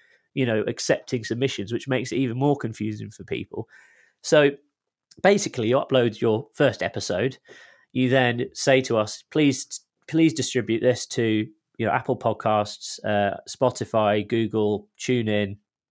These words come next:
uh, Pocket Cast, various others," and we handle that process for you.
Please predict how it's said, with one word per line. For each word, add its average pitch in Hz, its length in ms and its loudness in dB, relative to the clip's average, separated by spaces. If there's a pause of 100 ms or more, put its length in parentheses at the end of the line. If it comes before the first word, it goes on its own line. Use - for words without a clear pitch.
(200)
uh, 98 180 -4
Pocket - 360 -2
Cast, 110 420 -2
various 123 360 4
others," 104 380 0 (680)
and 139 140 0
we 156 200 6
handle 135 320 2
that - 160 -2
process 123 360 2
for 151 240 4
you. - 140 -4